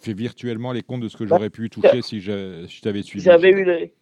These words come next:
Speaker 2: j'avais eu la chance de, de croiser Thierry Duval d'Estaing à Cabourg qui m'avait dit qu'il fallait absolument qu'il prenne de l'argent pour pouvoir, euh, assurer sa qualification pour le,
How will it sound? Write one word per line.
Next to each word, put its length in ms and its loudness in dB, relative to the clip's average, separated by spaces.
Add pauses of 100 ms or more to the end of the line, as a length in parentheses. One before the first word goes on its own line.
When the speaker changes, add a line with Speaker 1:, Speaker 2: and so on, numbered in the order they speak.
(220)
Speaker 2:
j'avais 280 0
eu 60 -2
la 160 0
chance 280 -14
de, 220 -12
de 160 -10
croiser 380 -10
Thierry 260 -12
Duval 240 -6
d'Estaing 300 -12
à 60 -14
Cabourg 440 -10
qui 80 -20
m'avait 220 -12
dit 140 -20
qu'il 120 -20
fallait 160 -6
absolument 460 -10
qu'il 160 -20
prenne 180 -6
de 80 -6
l'argent 460 -4
pour 180 -12
pouvoir, 500 -2
euh, 400 0
assurer 380 -4
sa 140 -10
qualification 720 -6
pour 200 -6
le, 100 -4